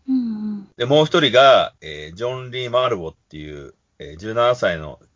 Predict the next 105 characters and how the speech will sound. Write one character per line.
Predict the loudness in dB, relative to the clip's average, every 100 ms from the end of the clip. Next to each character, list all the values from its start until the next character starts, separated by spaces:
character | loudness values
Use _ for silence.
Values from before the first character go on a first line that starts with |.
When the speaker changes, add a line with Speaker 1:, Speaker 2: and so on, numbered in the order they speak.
| _
Speaker 2:
少 | -16 -10 -10
年 | -10 -8
で、 | 0 0 0 -4 _ _
一 | 0
応 | 2 2
義 | 0
理 | -2 0
の | 2
息 | 0 -2
子 | -2
っ |
て | -2
言 | 2
わ | 2
れ | 2
て | -2
る |
ん | -4
で |
す | -6
け | -6 0
ど、 | 2 2
た | 2
だ、 | 0 -2 -12 _ -8
あ | -6
の、 | -6 -10 -6
ゲ | 0 2
イ |
の | 2
相 | -2 -2
手 | -4
だ | -4
っ |
た | -6
ら | -14
し | -14
い | -20
で |
す | -14 -8
ね。 | -8 -8 -10
こ | -2
の | -2
事 | -2 0
件 | 0 0
の、 | -4
あ |
の、 | -4
な | 0 2 4
ん |
で | 2 -2 -4 -16 _
み | -12
ん | -8
な |
撃 | -2
た | 0
れ | 0
て | -2
し | -12
ま | -10
っ | -8
た | -6
か | -8
っ | -8
て | -14
い | -16
う |
と | -12
こ |
ろ | -8
が | -6
あ |
る | -8
ん | -10
で |
す | -16
け | -16
れ | -16
ど | -12
も、 | -8 -8 -8 -18 -20 _ _
Speaker 1:
は | _ -6 -6
い。 | -10 _ _ -10
Speaker 2:
こ |
れ | 0
が | 2
で | 0
す | -4
ね、 | -8
あ | -8
の、 | -10 -18 -20 -8
車 | -2 2 4
を | 4
改 | 6 4 4
造 | -4
し | -6
て | -10
て、 | -8 -8 -8 -10 _ _
車 | -6 4 8 10
の | 8
あ | 6
の、 |
Speaker 1:
車 |
か |
ら |
撃 |
っ | 2